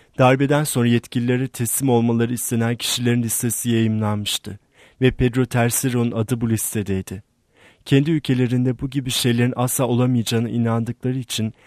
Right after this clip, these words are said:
kendiliklerinden gidip Savunma Bakanlığı'na teslim olan birkaç kişi çıkmış ve bunu hayatlarıyla ödemişlerdi. Neyse ki Pedro Tercero,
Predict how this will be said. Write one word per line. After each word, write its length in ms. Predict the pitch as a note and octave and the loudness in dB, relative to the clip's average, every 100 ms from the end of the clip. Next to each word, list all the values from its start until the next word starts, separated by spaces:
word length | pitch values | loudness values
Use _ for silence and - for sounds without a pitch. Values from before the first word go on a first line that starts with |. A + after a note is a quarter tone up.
| _ - | _ 2
kendiliklerinden 960 | C#3 C#3 C3+ B2 B2+ A#2 A#2+ B2 B2+ | 2 4 0 0 0 2 2 2 0
gidip 220 | G#2+ A2 - _ _ | -4 -6 -10 _ _
Savunma 520 | - - B2+ C3 C#3+ | -4 2 4 4 4
Bakanlığı'na 640 | C#3 A#2+ A#2+ A#2 B2 B2 B2+ | 2 2 2 2 2 0 0
teslim 420 | B2+ A#2 - C3 | -2 -2 -2 0
olan 280 | A#2+ B2 A#2 | 2 0 0
birkaç 440 | A#2 - A#2+ - | 0 0 -2 -2
kişi 280 | - - B2 | -4 -4 -4
çıkmış 560 | - - G#2+ A#2 - _ _ - - | -6 -6 -6 -4 -6 _ _ -20 0
ve 140 | C3+ C3+ | 2 4
bunu 180 | C#3 C#3+ | 4 4
hayatlarıyla 680 | A#2+ A#2 - A2+ A2+ G2+ | 4 2 0 -2 0 0
ödemişlerdi. 760 | F#2+ G2 F#2+ - G2+ F#2 - - _ _ _ _ _ B2 | -2 -2 -2 -4 -4 -6 -8 -20 _ _ _ _ _ 4
Neyse 360 | C3+ C#3+ C3+ | 4 4 0
ki 120 | - | -2
Pedro 320 | B2 A#2+ A2+ A#2+ | -2 -2 0 0
Tercero, 640 | B2 A2+ - C3 G#2 | 2 2 2 0 0